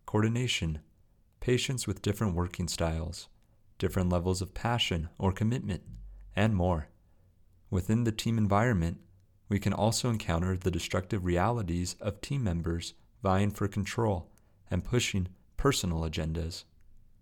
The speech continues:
For many of us, these difficulties can make working in a team very frustrating. Yet these difficulties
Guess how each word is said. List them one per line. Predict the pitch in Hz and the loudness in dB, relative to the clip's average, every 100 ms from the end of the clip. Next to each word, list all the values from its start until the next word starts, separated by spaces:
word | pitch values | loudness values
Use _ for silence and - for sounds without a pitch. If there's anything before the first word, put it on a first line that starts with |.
| _ - - - - | _ -20 -20 -20 -2
For | 95 | 0
many | 85 82 87 | 2 2 2
of | 90 | 2
us, | 104 123 - - - - - - - | 0 -2 -8 -14 -20 -20 -20 -20 -2
these | 131 151 | 0 2
difficulties | 104 - 95 95 - 98 90 | 2 0 0 0 0 0 0
can | - | 0
make | 90 90 | -2 0
working | 98 107 123 | -2 -2 -2
in | 120 | -2
a | |
team | 110 - 90 87 82 - - - | -2 0 0 0 -4 -12 -20 0
very | 95 95 92 | 4 6 4
frustrating. | 92 90 90 - 85 80 78 - _ _ _ _ _ _ - - | 2 0 -2 -2 -2 -2 -4 -10 _ _ _ _ _ _ -20 -2
Yet | 101 92 | 0 0
these | 135 156 | 2 2
difficulties | 101 92 92 92 87 92 87 - | 0 -2 -2 -2 -2 -2 -2 -4